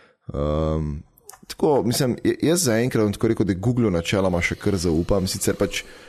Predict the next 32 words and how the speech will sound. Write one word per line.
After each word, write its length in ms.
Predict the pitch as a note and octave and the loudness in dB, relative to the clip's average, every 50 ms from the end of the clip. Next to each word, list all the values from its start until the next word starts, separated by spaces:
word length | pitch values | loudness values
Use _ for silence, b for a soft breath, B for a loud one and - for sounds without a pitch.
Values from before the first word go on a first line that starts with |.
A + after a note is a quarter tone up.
| B B | B B
to 140 | B A#2+ | B 0
ne 120 | A#2 A#2 A2+ | 2 2 2
pomeni, 380 | A2+ A#2 A2 G#2+ A2+ A#2+ A#2+ | 2 2 2 4 2 2 4
da 100 | A#2 A2 | 2 4
bom 160 | G2+ G#2 G2+ G#2 | 4 4 4 4
res 220 | G#2 G#2 G#2 - | 4 2 2 0
ne 100 | - G2 | 0 0
vem 160 | F#2+ F#2+ G2 | 0 0 0
kakšne 360 | G2 - E2+ F#2+ - - G#2 | 0 -2 -2 -2 -2 -2 -2
osebne 500 | F#2+ F2+ - - G2+ F#2+ F#2+ F#2+ F#2 F2+ | -2 -2 0 0 0 2 2 2 0 0
fotke 420 | E2 - - G2 F#2+ - - - F#2+ | 0 0 0 -2 -2 -2 0 0 0
iz 120 | F2 - | 0 0
kopalnice 600 | - - F2 - F2+ F2 F2 F2+ F#2 E2 - - | -2 -6 -2 0 0 0 2 0 0 -2 -2 -2
na 100 | F2 E2+ | -2 -2
polnak 460 | E2 - F#2+ F#2 F2+ F2+ D#2+ E2+ F2+ - | 0 0 0 0 0 0 -2 -2 -4 -6
pošiljal 460 | - F2 - - G2+ G2 G2 F2+ E2+ | -8 -8 -6 -2 -2 0 2 0 0
preko 480 | - F#2 F2 - - E2+ E2 D#2 D2+ D2+ | 0 -2 -4 -2 0 0 2 2 2 0
Google 300 | - - F#2 F#2+ F2+ E2 | -2 -4 -2 -2 -2 -2
Fotos 420 | - - F#2 F#2 - F#2+ F2 - | -2 -2 -2 0 0 -2 -2 -2
in 80 | E2+ E2+ | -4 -4
podobnih 400 | - E2+ F2+ G2+ G#2+ G#2+ G2+ F2 | -2 0 0 2 2 2 0 0
zadev, 340 | F2 E2+ F#2+ A2+ C3+ C#3+ C#3 C#3+ B B B B B B B B B | 0 2 2 2 2 2 -2 -4 B B B B B B B B B
ampak 240 | B - B2+ C3+ C#3+ | B -6 -4 -2 -2
načeloma 420 | C#3 - - D#3 C#3 C3+ B2 A2+ | -2 0 0 2 2 2 2 2
tako 220 | G#2+ - - A#2 A2+ | 0 0 2 0 2
pač 180 | - G2 F#2 | 2 2 0
družinske 460 | F2+ F2+ E2+ G2 G#2 G2+ G2 - - F#2+ | 0 -2 0 2 0 0 0 -2 -4 -4
fotke 400 | - - F2+ F#2 F2 - - F2 | -2 0 -2 -2 -2 -2 -2 -2
otroka 420 | E2 - F2 F2 F2+ F2+ - E2+ | -2 0 0 0 0 0 0 -2
in 120 | E2+ E2+ | 0 0
one 160 | F#2 G2+ G2+ F2+ | 0 0 0 -2
stvari 500 | - - - G2 G#2 A2 A2 A2 G#2+ | -2 -2 0 0 2 2 2 2 0